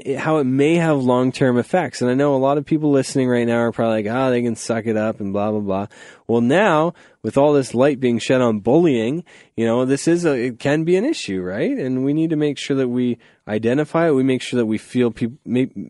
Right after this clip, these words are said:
make people feel comfortable within the gym, uh, whether that's in a class or a fitness, uh, center. Uh, and what they did was they conducted an online survey of more than a thousand adults. Um,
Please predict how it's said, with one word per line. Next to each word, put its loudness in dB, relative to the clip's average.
make -2
people 0
feel -2
comfortable 0
within 0
the 2
gym, 0
uh, -4
whether 0
that's -2
in -2
a -4
class -4
or 0
a -4
fitness, -4
uh, -2
center. -4
Uh, -4
and -2
what -2
they -2
did 0
was -2
they -2
conducted -2
an 0
online 0
survey 0
of -4
more 0
than -2
a -6
thousand -2
adults. -6
Um, -6